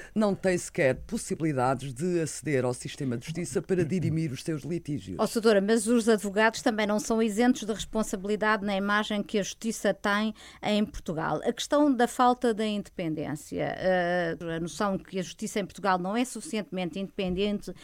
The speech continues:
Speaker 2: não pesará também o facto de haver tantos advogados que são simultaneamente legisladores?
Speaker 1: É evidente que sim, e repare que, eh,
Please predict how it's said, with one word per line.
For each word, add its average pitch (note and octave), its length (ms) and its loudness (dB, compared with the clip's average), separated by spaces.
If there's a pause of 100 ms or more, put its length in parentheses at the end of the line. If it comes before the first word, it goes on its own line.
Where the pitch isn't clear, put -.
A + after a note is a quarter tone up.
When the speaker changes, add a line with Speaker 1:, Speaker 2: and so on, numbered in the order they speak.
(200)
Speaker 2:
não B3+ 240 4
pesará G#3+ 480 0
também F#3 480 -4
o F#3 40 -4
facto - 480 -4
de D#3+ 160 -2
haver E3 260 0
tantos F3+ 380 -2
advogados E3 520 -4
que - 120 -10
são F3 160 -2
simultaneamente E3 800 -4
legisladores? D3 800 -6 (120)
Speaker 1:
É G3+ 120 0
evidente E3+ 460 -2
que - 80 -14
sim, G3 240 -2
e E3+ 180 -2
repare D3+ 380 -2
que, D#3 360 -4 (400)
eh, A2+ 600 2